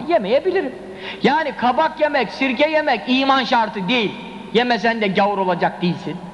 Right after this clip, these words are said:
Ama Resulullah'ın sevdiğini sevmek imandandır kardeşim.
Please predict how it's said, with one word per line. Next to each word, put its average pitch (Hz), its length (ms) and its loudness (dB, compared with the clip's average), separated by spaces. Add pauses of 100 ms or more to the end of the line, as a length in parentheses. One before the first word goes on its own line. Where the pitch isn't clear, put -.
(460)
Ama 294 580 2
Resulullah'ın 339 760 2
sevdiğini 302 680 2
sevmek 254 440 2
imandandır 214 680 2
kardeşim. - 400 -8